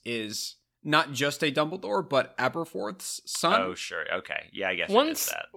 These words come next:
Speaker 3: Britton, once you do the summary, uh, I'm, I'm gonna need one of y'all to walk me through, 'cause I do not remember w-, how that was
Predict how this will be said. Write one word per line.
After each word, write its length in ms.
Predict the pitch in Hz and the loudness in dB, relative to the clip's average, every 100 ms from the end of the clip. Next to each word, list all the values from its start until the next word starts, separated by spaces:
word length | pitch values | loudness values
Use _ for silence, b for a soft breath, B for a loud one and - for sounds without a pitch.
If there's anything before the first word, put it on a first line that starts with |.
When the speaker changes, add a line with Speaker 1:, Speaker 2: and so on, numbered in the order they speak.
| 185 175 | -6 2
Speaker 3:
Britton, 280 | 202 208 | 2 4
once 220 | 214 247 240 | 4 4 2
you 60 | |
do 180 | 185 175 | 2 2
the 200 | 147 131 | 2 2
summary, 640 | - 139 123 120 117 113 - | 2 0 0 2 2 2 -2
uh, 340 | 127 117 113 - _ _ - | 0 2 2 -2 _ _ 2
I'm, 260 | 143 139 147 | 2 4 4
I'm 100 | 180 | 6
gonna 120 | 185 | 6
need 360 | 151 139 131 - | 6 6 4 -4
one 220 | 147 127 | -2 0
of 100 | 120 | 0
y'all 180 | 110 107 | -4 -6
to 120 | - | -6
walk 200 | 123 107 | -4 -4
me 100 | 117 | -6
through, 400 | 110 127 113 113 - _ | -8 -6 -6 -8 -16 _
'cause 140 | - 143 | 0 6
I 100 | 160 | 6
do 180 | 143 160 | 8 6
not 140 | 147 | 6
remember 320 | 127 127 123 123 | 6 0 0 -2
w-, 280 | 123 127 123 - | -8 -12 -8 -2
how 260 | - 147 | 4 6
that 180 | 156 117 | 6 4
was 200 | 175 | 0